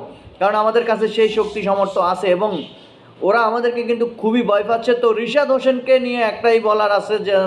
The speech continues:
দেখে শুনে বল করে, কারণ এই ধরনের বল যদি ঠিকমতো বাউন্স এবং ঠিকমতো আপনার, আহ, কি বলে, গু-, গুগলি ব্যবহার না করতে পারে তাহলে কিন্তু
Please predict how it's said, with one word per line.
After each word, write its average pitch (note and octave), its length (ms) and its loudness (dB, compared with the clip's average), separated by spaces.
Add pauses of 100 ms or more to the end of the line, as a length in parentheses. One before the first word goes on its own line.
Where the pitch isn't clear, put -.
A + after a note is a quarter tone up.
দেখে F#3 200 -2
শুনে F#3 200 -6
বল F3 260 0
করে, F#3+ 140 2
কারণ F#3+ 280 -2 (380)
এই G3+ 200 2
ধরনের A#3+ 280 0 (120)
বল G3 260 2 (400)
যদি G3+ 440 -2
ঠিকমতো G#3+ 400 -4
বাউন্স G3+ 460 0
এবং F#3 260 -4
ঠিকমতো G#3 560 -2 (560)
আপনার, F#3+ 460 0
আহ, D3+ 680 -2 (140)
কি A3+ 80 -2
বলে, F#3 460 0 (180)
গু-, D3 160 -6
গুগলি G#3+ 300 0
ব্যবহার A3 320 0
না A3 140 -2 (100)
করতে B3 220 0
পারে A3+ 200 -2
তাহলে F#3+ 360 2
কিন্তু F3+ 380 -6